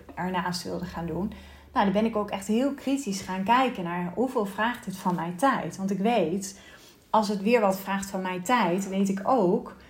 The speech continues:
dat het weer ten koste gaat van een stukje aan mijn bedrijf werken, zoals mijn sales en marketing.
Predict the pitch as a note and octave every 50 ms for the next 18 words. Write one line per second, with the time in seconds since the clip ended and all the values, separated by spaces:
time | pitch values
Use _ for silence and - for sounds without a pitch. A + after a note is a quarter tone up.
0 | - - - _ - B3+ D4+ D#4 D#4 A#3 G3+ F#3+ F#3+ G3 G3 G3 G3 G3 A3 G#3+
1 | G#3 G3 C4+ D#4 D#4 - - G#3 F#3+ - F3+ E3 E3+ F3+ G3 - - - A3+ A3
2 | G3+ G3 - - F#3 F3 - - - - - G3 G3 G3 F3 D#3+ D#3+ F#3 F#3 F#3+
3 | A3+ B3 B3+ G#3 - - - - - - - - - G#3+ - A3 G3 F#3+ - -
4 | G3 G3 - F3 E3+ E3+ - G3+ G3+ A#3+ C4 C#4+ C#4 - F#3+ E3 E3 - - -
5 | -